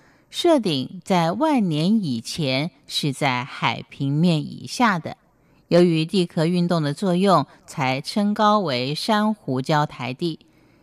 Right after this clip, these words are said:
因此，触目所看到的有耸立的珊瑚礁岩壁，同时也暗藏了很多的石灰岩洞穴，其间还会生长有热带雨林、季风林、榕树植物，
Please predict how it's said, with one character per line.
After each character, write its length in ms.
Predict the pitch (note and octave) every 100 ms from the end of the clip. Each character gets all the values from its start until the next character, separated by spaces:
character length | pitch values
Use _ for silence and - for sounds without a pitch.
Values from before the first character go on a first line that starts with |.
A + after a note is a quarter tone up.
| _ -
因 140 | B3+
此， 300 | D4 F3 D#3 - _
触 160 | - D4+
目 200 | D4 A3+
所 200 | - B2
看 280 | - A#3 A#3
到 220 | C4+ G#3+
的 240 | D#3+ A#2 - _ _
有 280 | D3+ C#3 D3+
耸 260 | - B2
立 220 | C#3+ D#3 C#3+
的 300 | B2+ B2+ -
珊 240 | F3 E3+
瑚 160 | D3+ D3
礁 240 | F3 E3+
岩 340 | D3+ C#3 C#3+
壁， 360 | - B3+ F#3 - _ -
同 200 | G3 C#4
时 400 | - F3 E3 A3+ _ -
也 120 | D3+
暗 300 | C3+ F#3+ F3+
藏 240 | F3 D3
了 160 | C#3+ D3+
很 380 | - C#3+ A#2+ B2+
多 180 | F#3 A3
的 300 | G3 B2+ C#3+
石 400 | - - B2+ C3
灰 260 | - B3+
岩 260 | A3 C#3+ C3+
洞 240 | D#3 C#3
穴， 280 | D#3 D#3 - _ _ _ _ _ -
其 160 | A3
间 240 | A3+ C4+ C4
还 120 | F3
会 160 | F3+
生 220 | E3 F3 F3
长 260 | D3+ C#3+
有 220 | D3 B2+
热 160 | C#3+ D#3+
带 220 | D#3 D3
雨 220 | C#3 C3+ B2+
林、 360 | B2+ B2+ C#3
季 200 | D#3 F3
风 320 | E3 G3 G3
林、 320 | E3+ C#3 C#3 D#3+ _ -
榕 320 | D3 C#3 F#3+
树 300 | - D#4 G3+
植 300 | - C#3 C#3
物， 300 | E3 E3+